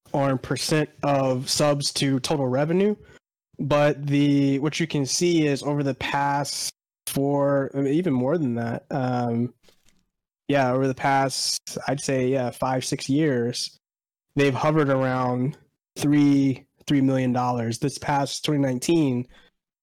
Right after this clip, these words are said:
was three point six, uh, million dollars raised through subscriptions alone.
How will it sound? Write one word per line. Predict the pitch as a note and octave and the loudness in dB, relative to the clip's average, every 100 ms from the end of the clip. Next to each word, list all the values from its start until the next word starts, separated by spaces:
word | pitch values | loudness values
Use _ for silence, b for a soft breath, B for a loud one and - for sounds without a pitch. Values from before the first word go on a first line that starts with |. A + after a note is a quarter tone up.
| _ | _
was | - C3+ | -6 0
three | E3 | -2
point | - C3+ | 0 -4
six, | - - D#3 - - - _ - | -2 -2 -2 -4 -8 -8 _ -4
uh, | C3+ C3 B2+ | -2 0 0
million | B2+ C3+ D3+ D3 B2+ | 2 2 4 2 2
dollars | C3 C#3 C3 A#2+ A#2 | 2 2 2 0 -2
raised | A2+ B2 C3+ C#3 B2+ A2+ - - | -2 0 2 2 0 -2 -8 -4
through | C#3 B2 | 0 0
subscriptions | - - - - B2+ - - - F#3 - D#3 C3 B2 | -2 -2 -2 -4 -4 -4 -4 0 0 0 -2 0 0
alone. | B2+ C#3 B2 B2 | 0 0 -2 -4